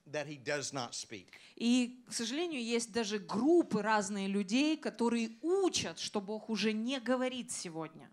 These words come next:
Speaker 1: There are some groups of people that say everything he wanted to say is in this book.
Speaker 2: Есть группа людей, которые говорят: «Все, что Бог хотел уже сказать, Он сказал это в Своем Слове».
Speaker 1: He spoke at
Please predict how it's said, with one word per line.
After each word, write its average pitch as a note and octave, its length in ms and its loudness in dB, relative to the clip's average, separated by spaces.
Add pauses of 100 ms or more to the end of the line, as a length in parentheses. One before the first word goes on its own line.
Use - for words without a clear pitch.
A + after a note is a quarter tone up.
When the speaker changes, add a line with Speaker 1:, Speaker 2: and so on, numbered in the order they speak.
(100)
Speaker 1:
There D3+ 160 -2
are D3 80 -2
some E3+ 640 -2 (260)
groups D#3+ 440 -4
of D3+ 180 -6
people A#3 600 -2
that C#3 180 -2
say D#3+ 440 -2
everything F3 500 -4
he F3 180 -2
wanted E3+ 380 -4
to B3 120 -6
say D#3+ 680 -2
is B2+ 240 -6
in C3+ 180 -4
this D3+ 180 -6
book. D#3+ 540 -2 (380)
Speaker 2:
Есть B3 280 0
группа D#4+ 280 0
людей, C4+ 300 2
которые C4 380 0
говорят: B3 540 0
«Все, - 360 4
что - 260 4
Бог C#4+ 260 2
хотел D4+ 560 2
уже G4 260 6
сказать, F#4 580 2
Он A3 160 0
сказал A3+ 500 2
это D4 200 -2
в - 40 0
Своем G3+ 520 2
Слове». D#3 580 2
Speaker 1:
He E3 120 -2
spoke E3 440 -2
at D#3 120 -4